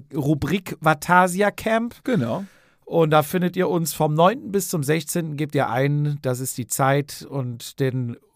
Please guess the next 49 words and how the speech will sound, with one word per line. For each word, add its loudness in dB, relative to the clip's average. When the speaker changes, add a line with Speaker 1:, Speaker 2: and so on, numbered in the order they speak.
Speaker 1:
Code 6
findet -4
ihr 0
auch 2
unter -2
den -4
Shownotes 0
und -4
Speaker 2:
Man 6
Speaker 1:
ja. 6
Speaker 2:
kann 4
keinen 6
zum 2
Glück 2
zwingen, 4
wenn 2
ihr 0
nicht -6
wollt, 2
selber -2
schuld. -2
Speaker 1:
Also 4
Speaker 2:
Wir 8
haben 6
Speaker 1:
es 8
Speaker 2:
auch 6
ohne 6
Speaker 1:
ist, 10
Speaker 2:
euch 6
Spaß. 2
Speaker 1:
es 0
ist -6
schon -4
eine 0
große 4
<laughs> -6
Community. 4
Speaker 2:
Wird -2
schon -2
geil. -2
Speaker 1:
Aber 8
wie 0
gesagt, 2
äh, 2
ich -4
glaub, 2
äh, 0
drei, 0
vier, 0